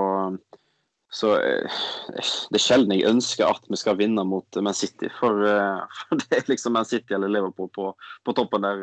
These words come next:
eh, eh, det har vært de siste årene. Eh, men, men herlighet, vi har god, eh, vi har noen fine kamper mot Manchester City også opp igjen nå.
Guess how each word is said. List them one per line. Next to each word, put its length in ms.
eh, 240
eh, 480
det 80
har 100
vært 220
de 80
siste 160
årene. 480
Eh, 760
men, 240
men 160
herlighet, 400
vi 80
har 160
god, 320
eh, 400
vi 140
har 100
noen 320
fine 160
kamper 320
mot 160
Manchester 320
City 320
også 220
opp 100
igjen 160
nå. 60